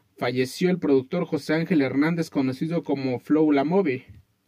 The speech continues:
quien iba a bordo de un avión privado junto a su familia. Flow La Móvil era famoso por producir canciones como Te Boté.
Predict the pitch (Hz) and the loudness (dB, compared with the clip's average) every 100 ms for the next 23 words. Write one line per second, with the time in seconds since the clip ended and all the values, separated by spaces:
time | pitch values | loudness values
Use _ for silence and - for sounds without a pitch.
0 | _ - _ - 135 147 160 156 160 170 | _ -20 _ -6 0 2 4 2 2 2
1 | 170 160 160 160 165 - 156 175 175 147 | 2 2 2 0 0 2 2 2 2 0
2 | 139 123 123 - 135 139 98 - _ _ | -2 -4 -6 -6 -2 -2 -4 -14 _ _
3 | _ _ _ - 175 196 180 185 180 180 | _ _ _ -2 2 4 4 2 2 2
4 | 180 - 170 185 190 _ _ _ _ - | 0 -4 0 0 -2 _ _ _ _ -8
5 | 127 151 202 190 147 139 143 131 180 165 | -2 2 2 2 0 0 2 2 0 -2
6 | 156 139 175 165 - 127 120 123 120 - | -2 0 -2 -4 -4 -6 -4 -4 -4 -2
7 | 214 202 | -2 -2